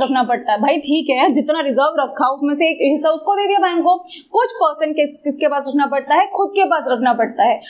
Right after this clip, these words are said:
उसको हम क्या बोलते हैं, एसएलआर। खुद के पास किस में रख सकते हैं वो, खुद के पास liquid assets में, gold की form में, तो वो bank को रखना पड़ता है खुद के पास में, वो होता है एसएलआर,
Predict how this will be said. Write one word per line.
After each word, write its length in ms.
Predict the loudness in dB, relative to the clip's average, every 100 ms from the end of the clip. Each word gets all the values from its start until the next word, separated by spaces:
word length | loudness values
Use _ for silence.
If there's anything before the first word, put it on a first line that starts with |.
| -18 0
उसको 380 | 0 2 2 2
हम 120 | 2
क्या 140 | 2
बोलते 320 | 2 0 0 0
हैं, 280 | 0 0
एसएलआर। 880 | -2 -4 0 2 2 2 2 2 0 -4 -14 -8 -4
खुद 120 | 0
के 140 | 0
पास 180 | -2 -2
किस 120 | -2 0
में 100 | 0
रख 80 | 0
सकते 280 | -2 -2 0
हैं 100 | 2
वो, 140 | 0
खुद 180 | 0 0
के 100 | 2
पास 140 | 0 0
liquid 320 | -2 0 0
assets 380 | 0 0 -2 0
में, 320 | 0 0 -2 0
gold 340 | 2 2 0
की 160 | -2 -2
form 360 | -2 -2 -2
में, 200 | 0 0 -2 -12
तो 320 | -8 -2 0
वो 200 | 4 4
bank 260 | 2 -2 0
को 80 |
रखना 240 | 0 2 0
पड़ता 260 | 0 0
है 0 | 0 0 0
खुद 160 | 0 -2
के 140 | 0
पास 220 | 0 0 2
में, 100 | 2
वो 240 | 2 2
होता 200 | 0 0
है 360 | 0 2 0 0
एसएलआर, 680 | -4 -2 2 2 2 2